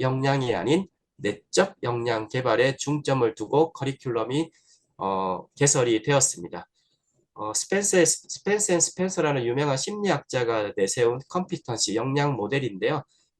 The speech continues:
기존의 이십 세기에서는 빙하 위에 지식과 기술을,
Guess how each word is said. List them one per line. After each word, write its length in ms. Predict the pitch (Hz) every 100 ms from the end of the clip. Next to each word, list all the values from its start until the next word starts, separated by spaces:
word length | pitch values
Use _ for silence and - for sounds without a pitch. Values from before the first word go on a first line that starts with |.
| _
기존의 380 | - 175 180 127
이십 180 | 127 185
세기에서는 800 | - 175 160 135 117 123 175 208 _ _ _
빙하 420 | - 123 143 165
위에 420 | 147 175 202 135 - _ _
지식과 680 | - 165 - 175 - 139 123
기술을, 600 | - 160 190 170 156 170